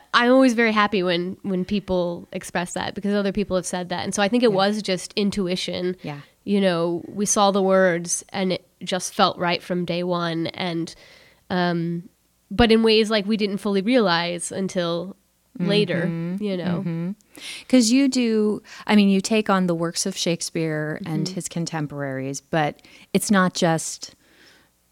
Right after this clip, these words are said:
Speaker 2: straight performing of a play. I mean, you have something to say, you're teasing out other elements that maybe other people aren't paying as much attention to.
Speaker 1: Right. We have a,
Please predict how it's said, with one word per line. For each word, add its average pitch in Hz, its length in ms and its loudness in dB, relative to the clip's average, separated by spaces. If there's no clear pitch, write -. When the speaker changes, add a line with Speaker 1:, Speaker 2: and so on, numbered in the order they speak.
Speaker 2:
straight - 360 -2
performing 156 520 -2
of 143 80 -2
a 147 60 -4
play. 202 300 4
I 143 40 -2
mean, 156 180 0
you 180 220 4
have 156 840 0
something 147 400 -4
to 156 80 -6
say, 208 400 4
you're 160 180 2
teasing 175 520 2
out 160 240 2
other 160 240 0
elements 196 460 4
that - 120 0
maybe 151 260 0
other 165 200 2
people 175 300 0
aren't - 180 -6
paying 151 240 -4
as - 100 -8
much 139 140 -6
attention 202 560 0
to. 165 480 0
Speaker 1:
Right. 185 320 -2
We 247 100 4
have 262 80 6
a, 269 60 4